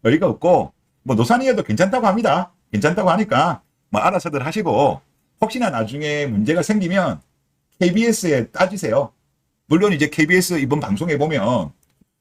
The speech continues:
도망칠 단서는 다 달아놨습니다. 네, 단서 엄청 달았어요. 여러분들 아마 사십팔 분짜리 영상인데, 도망칠 거는 다 만들어 놓고 했으니까,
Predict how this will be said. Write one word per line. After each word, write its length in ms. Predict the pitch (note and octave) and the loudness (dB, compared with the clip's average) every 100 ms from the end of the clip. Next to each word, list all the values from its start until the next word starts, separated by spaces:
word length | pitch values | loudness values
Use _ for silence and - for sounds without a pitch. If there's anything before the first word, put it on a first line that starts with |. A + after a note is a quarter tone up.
| - | -4
도망칠 720 | B2 G3 A#3 B3 A#3+ A3+ G#3+ | 0 0 -2 -2 -4 -4 -6
단서는 420 | - A2 F#3+ D#3+ | -4 -2 0 -2
다 160 | - G2+ | -4 -4
달아놨습니다. 680 | C3+ C#3+ C#3+ - D#2+ - - _ _ _ _ _ _ _ _ _ - | -2 0 -2 -4 -12 -14 -18 _ _ _ _ _ _ _ _ _ -6
네, 140 | B2 G#2+ _ - - _ | -4 -4 _ -20 -20 _
단서 360 | - G#3+ G3 B3 | -6 0 2 2
엄청 260 | G3 C#4 B3+ | 2 0 2
달았어요. 500 | G#3 G3 A#2+ E2 D#2 | 2 2 -2 -2 -2
여러분들 340 | E3 D3 B2+ | -2 -2 -4
아마 160 | A2+ A2 | -4 -4
사십팔 440 | - C#3+ G#3+ A#3 A3 | -2 -4 -2 -2 -2
분짜리 280 | G#3+ E3 B2 | -2 -2 -2
영상인데, 640 | G2 C#3+ A2+ E3+ G2+ - _ _ _ _ _ _ _ - A3+ | 0 0 2 2 0 -8 _ _ _ _ _ _ _ -6 -4
도망칠 420 | - F#3 B3 D#4 - | 2 2 2 0 0
거는 220 | C4+ A3 | 0 0
다 220 | - D#4 | -4 -4
만들어 320 | F3+ F3 A#3+ | 0 2 2
놓고 200 | A#3 A3+ | 2 2
했으니까, 600 | G#3+ G3 C#3+ G3 E3+ F2 | 0 0 0 2 0 -2